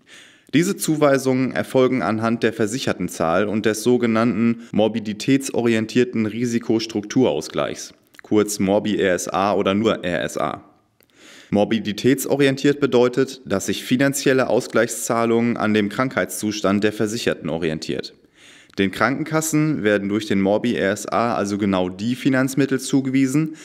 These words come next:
die sie zur Deckung der unterschiedlich hohen Leistungsausgaben ihrer Versicherten benötigen. Dabei erhalten die Krankenkassen eine einheitliche Grundpauschale pro Versicherten.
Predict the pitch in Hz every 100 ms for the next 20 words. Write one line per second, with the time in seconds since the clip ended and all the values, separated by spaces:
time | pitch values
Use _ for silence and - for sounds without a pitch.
0 | - - 101 95 101 - 90 90 90 139
1 | 131 101 92 107 120 117 113 101 104 101
2 | 98 85 76 - 120 113 92 127 - 123
3 | 127 117 85 80 87 85 87 101 123 123
4 | 131 95 90 73 76 - _ _ _ _
5 | _ - 98 104 98 107 117 117 104 -
6 | 117 - 123 123 135 131 92 92 - 110
7 | 127 123 120 127 104 107 110 117 113 113
8 | 107 110 113 110 101 117 101 90 - 64